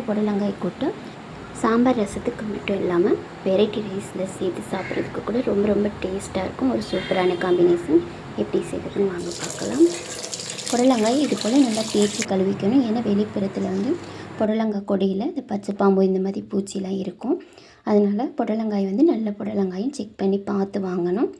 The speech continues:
அடுத்து வந்து புடலங்காயை கட் பண்ணிட்டு உள்ள உள்ள சீட்ஸை ஃபுல்லா ரிமூவ் பண்ணி எடுத்துக்கலாம். புடலங்காயை உள்ள உள்ள சீட்ஸ் எல்லாம் ரிமூவ் பண்ணதுக்கு அப்புறமா உள்ள வந்து வெள்ளையா இருக்கிற சதி பகுதியவும் ரிமூவ் பண்ணி எடுத்துக்கோங்க.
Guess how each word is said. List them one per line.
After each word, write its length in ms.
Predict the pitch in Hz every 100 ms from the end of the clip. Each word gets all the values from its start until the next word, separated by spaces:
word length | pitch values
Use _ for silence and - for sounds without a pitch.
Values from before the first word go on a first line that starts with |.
| - - - - - - 220
அடுத்து 220 | 233 233 208
வந்து 200 | 196 254 - -
புடலங்காயை 580 | 208 202 208 202 196 196 202
கட் 140 | 202 -
பண்ணிட்டு 340 | 202 190 - 359
உள்ள 180 | 240 202 208
உள்ள 220 | 185 202 349
சீட்ஸை 320 | 233 208 - 202
ஃபுல்லா 140 | 202 190
ரிமூவ் 220 | 185 185 190
பண்ணி 160 | 190 185
எடுத்துக்கலாம். 520 | 185 - - 196 294 - - - - - - -
புடலங்காயை 680 | 220 226 240 208 196 202 359 - - - _ _ _ _ 226
உள்ள 120 | 226 226
உள்ள 140 | 202 202
சீட்ஸ் 260 | 214 202 -
எல்லாம் 180 | 202 214
ரிமூவ் 220 | 190 208 220
பண்ணதுக்கு 440 | 202 185 190 196 185
அப்புறமா 420 | - 202 180 226 392 - - - - 226
உள்ள 200 | 233 247
வந்து 200 | 202 196 349 240
வெள்ளையா 320 | 196 208 202
இருக்கிற 240 | 196 - 294
சதி 220 | 233 202 208 214
பகுதியவும் 560 | 208 190 185 190 294 269
ரிமூவ் 260 | 208 196 202
பண்ணி 160 | 196 190
எடுத்துக்கோங்க. 500 | 180 - 202 185 196